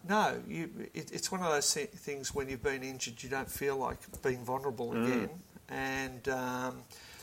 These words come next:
Speaker 2: Which is actually
Speaker 1: yeah.
Speaker 2: a difficulty in preaching, 'cause I find the best preaching is when I am vulnerable.
Speaker 1: Mm, yes.
Speaker 2: And yet, um,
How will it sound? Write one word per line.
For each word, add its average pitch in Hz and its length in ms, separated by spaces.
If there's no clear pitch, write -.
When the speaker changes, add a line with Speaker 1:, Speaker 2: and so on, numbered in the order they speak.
Speaker 2:
Which - 160
is 120 60
actually 165 260
Speaker 1:
yeah. - 60
Speaker 2:
a - 20
difficulty 127 640
in 101 140
preaching, 107 540
'cause - 300
I 123 100
find 110 320
the 104 80
best - 360
preaching - 480
is 95 120
when 95 180
I 92 140
am 135 160
vulnerable. 82 540
Speaker 1:
Mm, 131 100
yes. - 300
Speaker 2:
And 110 180
yet, 107 240
um, 101 420